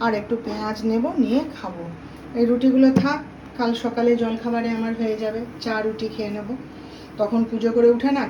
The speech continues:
খাবার বানিয়ে খেতে ইচ্ছা করে না। যাই হোক, তাহলে চলুন আজকের মতন রাখলাম, আবার আমাদের দেখা হবে। আপনারা ভালো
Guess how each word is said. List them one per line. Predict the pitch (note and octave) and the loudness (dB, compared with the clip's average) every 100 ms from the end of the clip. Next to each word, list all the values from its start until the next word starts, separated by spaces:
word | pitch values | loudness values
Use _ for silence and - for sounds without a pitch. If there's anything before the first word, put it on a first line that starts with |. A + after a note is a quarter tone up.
| - | -4
খাবার | G#3 A3 A3 | -2 0 -2
বানিয়ে | G3+ G3+ A3+ B3 A#3+ | -2 -2 2 2 2
খেতে | A#3+ A#3 A3+ A#3+ | -2 -6 -2 0
ইচ্ছা | G#3+ - - | -2 -4 -10
করে | G3+ F#3+ | -8 -8
না। | F3+ F3 F3 - - - - - - - - | -8 -10 -12 -14 -16 -16 -18 -18 -18 -16 -6
যাই | B3 C#4 C#4+ | 0 2 0
হোক, | F#4 - | -2 -4
তাহলে | A3 A3 A#3+ | -4 -2 -2
চলুন | B3 B3+ D#4+ | -2 -2 0
আজকের | C4+ G#3 A3 A3+ | -2 0 2 2
মতন | A3+ A3+ A3+ | 2 0 0
রাখলাম, | G#3 G3+ A#3 D#4+ A#4 - - - - | -2 -2 0 0 0 -6 -14 -16 -8
আবার | - A3+ A3 | -2 2 2
আমাদের | A3 A3 A3 | 0 0 -2
দেখা | G#3 G#3 A#3 | -2 -4 -2
হবে। | A3 A#3+ F4+ B4 - - - - - | 0 2 0 0 -8 -14 -14 -12 -8
আপনারা | G3+ G#3+ G#3 - | -6 -4 -4 -4
ভালো | G3+ G#3+ | -4 -4